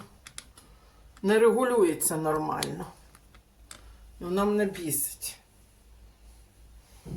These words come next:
Бачите.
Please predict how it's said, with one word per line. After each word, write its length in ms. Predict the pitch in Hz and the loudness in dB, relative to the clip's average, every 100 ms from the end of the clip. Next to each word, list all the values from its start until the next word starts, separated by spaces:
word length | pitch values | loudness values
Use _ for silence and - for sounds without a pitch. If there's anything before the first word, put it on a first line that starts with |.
| - - - - - - - - - - - - - - - - - - - - | -12 -16 -20 -20 -20 -20 -20 -20 -20 -20 -20 -20 -20 -20 -20 -20 -20 -20 -20 -20
Бачите. 480 | - - - - | -18 -12 -12 -12